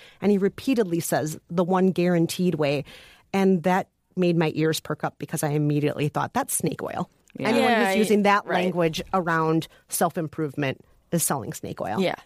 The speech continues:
Speaker 2: Yeah.
Speaker 3: of course. Yeah, that makes sense. So as you've gone through this journey, for both of you, I'm curious what you feel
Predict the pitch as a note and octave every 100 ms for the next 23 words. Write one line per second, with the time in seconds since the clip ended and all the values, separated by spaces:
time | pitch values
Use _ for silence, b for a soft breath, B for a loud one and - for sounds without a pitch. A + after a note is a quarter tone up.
0 | - G2+ - - - - - - D#3 D#3
1 | - - - - - - - B B B
2 | - A3 C#4 - C4 D#4 E4+ F#4 B3 A#3
3 | C4 C4+ B3+ G3 F3+ E3 - F3+ G3 E3
4 | G2 D#3+ F#3+ F3+ F#3 G#3+ A3 F#3 E3 E3
5 | - F#3 F3+ E3+ D#3+ - E3+ F#3+ F#3+ -
6 | F3+ F3 E3+ E3 E3